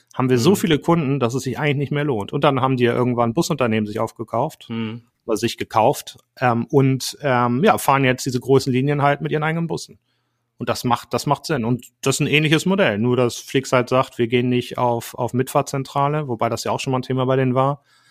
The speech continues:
Speaker 1: sondern dass da halt, ähm, ja, jetzt Züge eingesetzt werden.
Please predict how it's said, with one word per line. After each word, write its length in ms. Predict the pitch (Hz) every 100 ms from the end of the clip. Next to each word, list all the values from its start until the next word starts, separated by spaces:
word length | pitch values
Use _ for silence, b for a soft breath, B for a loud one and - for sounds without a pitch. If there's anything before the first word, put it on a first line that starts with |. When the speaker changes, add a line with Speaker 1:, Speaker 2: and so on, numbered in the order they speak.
| b b
Speaker 1:
sondern 360 | - 117 123
dass 160 | 117 113
da 140 | 127
halt, 300 | 117 120 117 -
ähm, 540 | 117 120 120 120 143 - -
ja, 200 | 160 -
jetzt 200 | 113 -
Züge 200 | 139 117
eingesetzt 460 | 104 110 117 - -
werden. 260 | 127 131